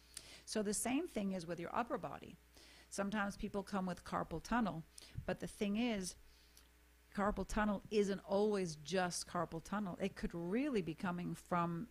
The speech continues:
from your neck, from your cervical area. So you could have pain in your thumb, which is coming from a pinched nerve in your neck.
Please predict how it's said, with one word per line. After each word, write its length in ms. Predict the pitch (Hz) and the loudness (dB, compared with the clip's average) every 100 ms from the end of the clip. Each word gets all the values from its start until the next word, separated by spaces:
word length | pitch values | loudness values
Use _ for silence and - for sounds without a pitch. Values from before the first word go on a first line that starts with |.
| - | -2
from 180 | 175 170 | 0 -2
your 140 | 165 | 0
neck, 300 | 175 165 - | 2 0 -2
from 180 | - 185 | -2 0
your 80 | 175 | 2
cervical 520 | - 247 214 - - | 6 6 6 2 0
area. 440 | 151 156 151 143 165 - - | 0 0 -2 -2 -6 -14 -20
So 160 | - 202 | -2 0
you 160 | 190 175 | 2 0
could 200 | 180 170 | -2 -4
have 360 | 165 156 156 170 - - | -2 0 0 -4 -14 -2
pain 300 | 185 180 175 | 0 0 -2
in 100 | 165 | -2
your 220 | 156 165 | -2 -2
thumb, 500 | - 247 294 196 208 - - - | 2 2 4 2 -2 -6 -16 0
which 280 | 196 196 | 0 2
is 140 | 233 - | -4 -6
coming 420 | - 175 170 170 | -4 -2 -2 -4
from 220 | - 180 | -4 -4
a 40 | 160 | 0
pinched 420 | - 170 160 - | 0 0 -2 -2
nerve 220 | 165 160 | -2 0
in 120 | 165 | -2
your 140 | 170 180 | -2 0
neck. 340 | 214 - - | 0 0 -8